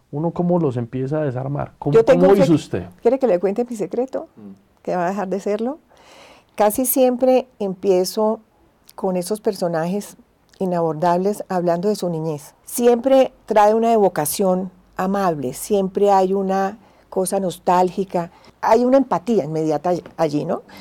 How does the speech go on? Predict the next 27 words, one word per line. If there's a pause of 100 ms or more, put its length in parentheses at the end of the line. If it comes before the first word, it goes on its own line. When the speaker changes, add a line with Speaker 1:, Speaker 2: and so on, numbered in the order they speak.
Speaker 1:
Muy
bien. (480)
Speaker 2:
No
necesariamente
eso
va
en
el
programa, (280)
Speaker 1:
Claro.
Speaker 2:
pero
es
un
método (100)
casi
que
infalible. (220)
Speaker 1:
¿Cómo
le
fue
con
Sábato? (320)
Speaker 2:
Sábato
era
un
hombre (440)
muy